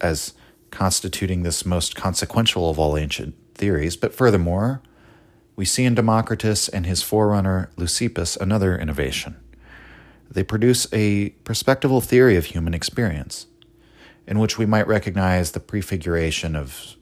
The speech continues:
the sort of phenomena noumena split of Kant, um, which influenced the scientific thinking of the Neo-Kantians. So Democritus's description of thought and of sensation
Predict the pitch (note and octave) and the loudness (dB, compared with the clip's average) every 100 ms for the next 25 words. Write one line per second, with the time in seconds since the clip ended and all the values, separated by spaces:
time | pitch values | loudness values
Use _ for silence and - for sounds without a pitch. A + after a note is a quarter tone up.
0 | - D2+ C#2 - - D#2 D2 - - E2+ | -20 -14 -10 -6 -6 -6 -8 -10 -6 -4
1 | D#2 D#2 D2+ D2 D#2 F#2 F2 D#2+ - - | -2 -2 -2 -4 0 0 0 0 -4 -4
2 | E2 D2+ D2+ - G2 D2 B1+ - _ _ | -2 -2 -4 -4 -2 -2 -6 -18 _ _
3 | _ _ _ _ _ _ - D2+ C#2 B1+ | _ _ _ _ _ _ -10 -6 -6 -6
4 | - - - E2+ - D#2+ D2+ - - D2+ | -4 -2 -2 -2 -2 -4 -4 -6 -4 -2
5 | D#2 C#2 - - - - - D2 C2 D2+ | -4 -4 -8 -8 -4 -4 -4 -8 -6 -6
6 | G2+ - A2 E2+ B1+ - - - _ - | -6 -2 -2 -2 -6 -14 -16 -18 _ -20
7 | - - - G2 F2+ - - - - G#2 | -20 -16 -4 0 0 -4 -16 -12 -2 2
8 | A2+ B2+ C3+ B2 A#2+ - G2+ - F#2+ - | 4 4 0 0 0 0 -2 -2 -6 0
9 | A#2+ - G2+ F#2 - A2+ A2+ E2 - F2+ | 0 2 -2 -4 0 2 2 0 -4 -6
10 | E2 - E2 - G2+ F#2+ - E2 | -4 -2 -2 -2 0 0 -2 -4